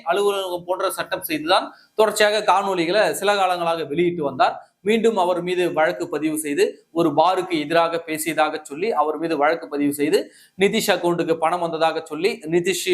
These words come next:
மீது வழக்கு பதிவு செய்து, அப்புறம் வந்து மாலதி அவர்களின் மீதும் வழக்கு பதிவு செய்தது இந்த தமிழ்நாட்டினுடைய காவல்துறை. சமீபத்துல ஆம்ஸ்ட்ராங் கட்சியை சார்ந்த, அந்த ஆம்ஸ்ட்ராங் அண்ணன் தெரியும், அவர் கட்சியை சார்ந்த பகுஜன் சமாஜ் கட்சியை சார்ந்த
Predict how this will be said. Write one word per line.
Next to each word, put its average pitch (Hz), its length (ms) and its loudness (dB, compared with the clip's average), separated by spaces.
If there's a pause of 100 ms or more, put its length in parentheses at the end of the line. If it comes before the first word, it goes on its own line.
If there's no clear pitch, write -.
(180)
மீது 165 280 0
வழக்கு 156 320 0
பதிவு 143 440 -2
செய்து, 151 300 2 (500)
அப்புறம் 208 240 4
வந்து 214 160 4 (220)
மாலதி 170 400 0
அவர்களின் 170 440 0
மீதும் 160 300 -4
வழக்கு 160 360 0
பதிவு 135 240 -8
செய்தது 143 400 0
இந்த 143 180 -2
தமிழ்நாட்டினுடைய 151 720 0
காவல்துறை. 139 500 0 (360)
சமீபத்துல 262 560 2 (340)
ஆம்ஸ்ட்ராங் 247 540 0 (200)
கட்சியை 196 500 0
சார்ந்த, 170 380 0 (300)
அந்த 160 180 -4
ஆம்ஸ்ட்ராங் 185 380 0
அண்ணன் 175 220 -4
தெரியும், 185 260 0 (240)
அவர் 196 280 2
கட்சியை 196 240 2
சார்ந்த 175 240 -2
பகுஜன் 185 360 0
சமாஜ் 175 300 -4
கட்சியை 165 240 -6
சார்ந்த 165 300 0